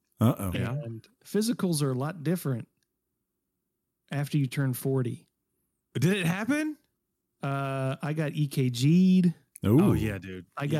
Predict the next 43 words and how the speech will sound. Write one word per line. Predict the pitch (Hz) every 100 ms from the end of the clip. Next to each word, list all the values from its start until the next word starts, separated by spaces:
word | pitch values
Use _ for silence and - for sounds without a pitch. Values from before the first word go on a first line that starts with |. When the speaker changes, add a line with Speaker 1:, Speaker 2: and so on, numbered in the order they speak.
| 131
Speaker 3:
got, |
Speaker 2:
I | 120
did. | 131 135 -
Yeah. | 113 98 92
Speaker 3:
I | 143
got | 156 127
chest | - - 143 151 -
x-rayed. | 165 156 - 165 165 165 165 -
Speaker 2:
Yes. | 107 110 139 139
Speaker 3:
I | 143
got, | 135 127 - -
Speaker 1:
That's | 107 131
a |
Speaker 3:
um, | 104
Speaker 1:
wellness. | 123 156 82 71 - _ - - - -
<laughs> | 151 - - - - _ -
Speaker 3:
I | 127
got, | 131 131 165
you | 139
know, | 113 113 _ -
I | 123
got, | 131 127 _ 131
uh, | 123 113 113 _ _ _ _ _ _ _ _ _ _
had | - 135
to | -
bend | 123 131 127 131
over. | 147 160 170 165
I | 123
had | 120 113 -
to, | 117 110 107 107 107 _ _
Speaker 1:
Mm. | 107 165 107 78 - _ _ _ _ _ _ _ _ _
Speaker 3:
you | 160
know, | 110 104 - _ _ 175
all | 120
kinds | 135 131
Speaker 2:
Yeah, | 180
Speaker 3:
of | 147
Speaker 2:
so, | 175 156 - _ _
I, | 151 -
Speaker 3:
fun | 117
Speaker 2:
you |
Speaker 3:
stuff. | 113 175
Speaker 2:
know, | 156 147 131